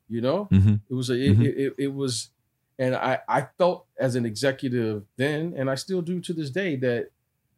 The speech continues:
Speaker 1: those players and those people in the, in this business, we deserve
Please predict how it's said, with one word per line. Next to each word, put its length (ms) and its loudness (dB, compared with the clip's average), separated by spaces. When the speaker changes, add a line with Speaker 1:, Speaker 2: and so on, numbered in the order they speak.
Speaker 1:
those 320 0
players 500 -2
and 100 -4
those 200 -4
people 640 -8
in 160 -8
the, 260 -6
in 100 -8
this 160 -4
business, 520 -4
we 140 0
deserve 840 -2